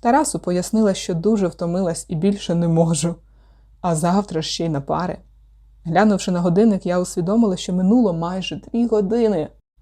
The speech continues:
Тантра, бляха. І от лежала я в Тарасових обіймах, поки він тихенько сопів, і думала: «От нащо такий секс? Коли єдине, чого ти чекаєш, це його завершення».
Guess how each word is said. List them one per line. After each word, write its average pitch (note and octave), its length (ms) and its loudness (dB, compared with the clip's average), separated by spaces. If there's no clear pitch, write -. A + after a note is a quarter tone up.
Тантра, D3 400 -6
бляха. E3 520 -6
І G#3+ 120 6
от C4+ 400 2
лежала G3+ 460 2
я G#3 220 4
в G3+ 80 -4
Тарасових F3+ 600 -6
обіймах, F3+ 680 -4
поки E3+ 240 -8
він F3 280 -4
тихенько F3 580 -4
сопів, C4 680 -2
і F#3 100 -2
думала: E3+ 600 -4
«От - 240 -8
нащо A#3+ 420 -2
такий G3+ 320 -4
секс? - 580 -14
Коли G3+ 240 4
єдине, A3+ 380 4
чого G#3 280 2
ти A#3 120 0
чекаєш, G#3 800 -4
це A3 240 2
його F#3 240 2
завершення». D#3+ 680 -6